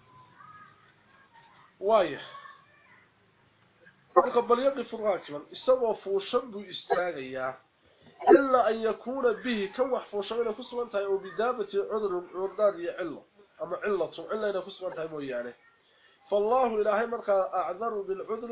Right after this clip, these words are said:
cudurdaarka inuu aqbalo isagaa ugu dhow Ilaahay subxaanahu wa tacaala.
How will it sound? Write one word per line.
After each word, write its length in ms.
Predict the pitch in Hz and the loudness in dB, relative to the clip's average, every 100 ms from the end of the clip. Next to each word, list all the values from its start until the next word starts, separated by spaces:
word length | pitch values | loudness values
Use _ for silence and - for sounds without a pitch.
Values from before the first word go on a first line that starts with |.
| 233 | -6
cudurdaarka 540 | 185 185 - 208 185 | -6 0 4 4 2
inuu 180 | 208 208 185 | -4 0 -2
aqbalo 260 | 170 190 220 | 0 -4 -4
isagaa 240 | 196 180 | -6 -2
ugu 140 | 175 220 | -2 -2
dhow 160 | 196 | -4
Ilaahay 200 | 175 170 | -2 -2
subxaanahu 360 | 156 - 151 143 | -4 -8 -10 -10
wa 60 | 135 | -10
tacaala. 380 | 123 123 120 | -8 -6 -8